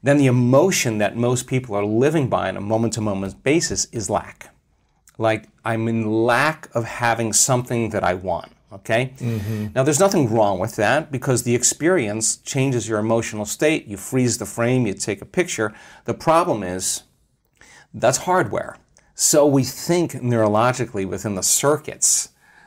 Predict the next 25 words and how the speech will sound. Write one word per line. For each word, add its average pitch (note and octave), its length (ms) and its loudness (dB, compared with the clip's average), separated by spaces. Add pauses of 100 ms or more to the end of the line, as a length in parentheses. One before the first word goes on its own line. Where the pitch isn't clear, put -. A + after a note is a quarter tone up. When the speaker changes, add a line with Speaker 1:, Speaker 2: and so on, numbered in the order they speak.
Speaker 1:
of G#2 100 -8
that G#2+ 260 0
past G#2+ 360 -2
experience, A2+ 560 -2
Speaker 2:
Yes. F#2+ 120 -2
Speaker 1:
and A#2 200 0
we B2 100 2
feel D#3 480 0
chemically D3 580 -2
within G2 320 -4
the G#2 80 -2
boundaries G2+ 600 -4
of F2 80 -12
that G2 160 -4
emotion, A2+ 420 -2
which F2+ 220 -10
would F#2 160 -8
say, F#2+ 180 -2
for G2 180 -8
example, F#2+ 360 -8
be F#2+ 120 -10
lack, F#2 440 -10
right? B2+ 260 -6 (640)
So D3 200 2
now B2+ 340 4